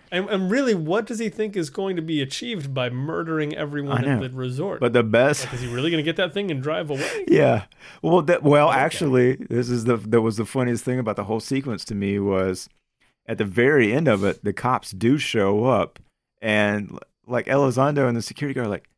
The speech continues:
Speaker 2: "Him, he stole my diamond." So they're like, "All right, you kids, come on, what's going on here? You're going downtown." They're gonna arrest Rob. <laughs>
Speaker 1: Yeah.
Speaker 2: Never
Speaker 1: Yeah.
Speaker 2: mind. Like,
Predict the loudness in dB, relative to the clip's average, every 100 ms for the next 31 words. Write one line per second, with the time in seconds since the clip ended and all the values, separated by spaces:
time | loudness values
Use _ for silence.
0 | _ _ _ 0 4 6 4 -2 _ _
1 | 0 2 2 2 2 0 0 2 2 0
2 | -2 -4 _ _ _ -6 -2 -2 -4 _
3 | _ -4 2 4 4 2 2 4 2 2
4 | 0 0 2 0 0 2 2 2 0 0
5 | 2 4 4 2 0 -4 -4 0 2 2
6 | 4 4 4 2 0 -2 -4 -16 -6 -2
7 | 0 0 -2 -8 -8 -2 0 2 2 4
8 | 4 4 2 0 -2 -4